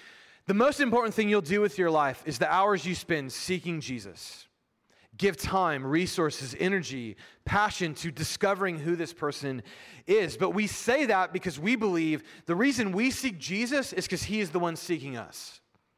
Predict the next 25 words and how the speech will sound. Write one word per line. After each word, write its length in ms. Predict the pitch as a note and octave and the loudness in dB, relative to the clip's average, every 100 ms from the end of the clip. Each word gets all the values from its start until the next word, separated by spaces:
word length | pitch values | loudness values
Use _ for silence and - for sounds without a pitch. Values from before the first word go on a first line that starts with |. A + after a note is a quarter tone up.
| _ - - | _ -20 -10
He's 200 | E3+ C#3+ | -8 -2
looking 420 | E3+ F3 E3 D#3 | -2 0 -2 -6
for 520 | - C#3+ B2+ A#2 G#2 - _ - _ - | -6 -2 -2 -2 -6 -12 _ -20 _ -8
us. 520 | B2+ E2 - - - _ _ _ - - - | -6 -6 -12 -14 -16 _ _ _ -20 -20 -8
But 100 | E3 | 0
the 80 | F#3+ | 2
reality 480 | G3 A3+ B3+ A#3 F3+ | 4 4 4 4 0
is, 120 | D#3+ | 0
if 80 | D#3 | -2
you 160 | F#3 | 0
live 220 | F#3+ A3+ G3+ | 2 2 2
long 300 | G3+ G#3 G3 | 0 0 0
enough, 200 | D3 - | -4 0
that 180 | G3 G#3 | 0 2
can 100 | G#3 | 0
become 280 | F#3 F3 | 0 -2
harder 420 | C#3 E3+ F3+ F#3 F3 | 0 2 4 4 0
and 100 | D3+ | 0
harder 520 | C#3 D3+ D3+ C#3 B2+ - - - - | 2 2 2 0 -4 -14 -20 -20 -12
to 200 | - E3+ | -6 -4
believe. 460 | D#3 E3+ C4 E3+ | 0 2 2 0
It's 140 | C#3+ E3 | -2 0
why 420 | F#3+ G#3+ F3+ D3 - - | 4 4 4 0 -8 -20
Fleet 360 | - - G3+ G3 | -14 -4 -4 0
Foxes, 680 | F#3+ G#3 G3+ E3 C#3 A#2+ | 2 2 0 -4 -4 -6